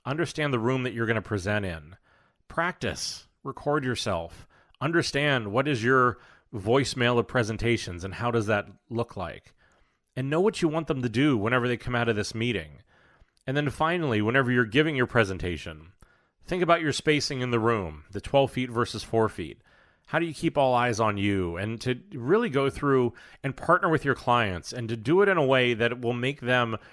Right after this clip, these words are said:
respect the work, but it's also gonna make them really kind of go through and help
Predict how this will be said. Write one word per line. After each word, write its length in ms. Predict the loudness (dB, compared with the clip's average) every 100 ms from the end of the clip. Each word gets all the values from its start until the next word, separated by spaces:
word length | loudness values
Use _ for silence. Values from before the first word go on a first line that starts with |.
| -10
respect 440 | -6 -2 0 0 2
the 80 | 0
work, 500 | 2 0 0 -6 -20 _ _ _ -4
but 80 |
it's 140 | -2 0
also 260 | 0 0
gonna 160 | -2 0
make 220 | 0 -2
them 420 | 2 2 2 -2 -8
really 360 | -4 -2 -2
kind 180 | -4 -4
of 120 | -2
go 220 | 0 2 0
through 440 | 0 0 2 2
and 160 | 0 -2
help 340 | -2 -2 -4